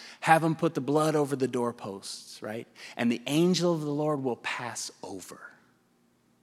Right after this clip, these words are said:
And there was life in those homes, and so get some anointing oil, and we do this at our home. And we have anointed the doorposts, and some of you go, "That's superstitious," and well,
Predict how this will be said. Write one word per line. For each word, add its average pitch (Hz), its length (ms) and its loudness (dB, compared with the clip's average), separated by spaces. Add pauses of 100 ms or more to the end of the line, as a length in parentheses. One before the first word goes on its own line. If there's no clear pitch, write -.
(300)
And 160 140 8
there 165 80 10
was 160 140 8
life 202 340 8
in 185 80 2
those 131 220 0
homes, 117 300 4
and 127 140 2
so 147 220 6 (720)
get 202 180 8
some 208 160 4
anointing 156 720 4
oil, 104 400 -8
and 127 140 2
we 135 100 10
do 147 160 8
this 147 240 4
at 143 140 0
our 139 160 2
home. 110 340 -6 (800)
And 156 120 8
we 165 120 12
have 156 100 8
anointed 165 480 8
the 143 100 2
doorposts, 147 640 6
and 117 80 -2
some 143 180 4
of 147 60 6
you 139 60 6
go, 131 160 4
"That's 165 260 -4
superstitious," - 960 -4
and 123 220 -2
well, 139 320 0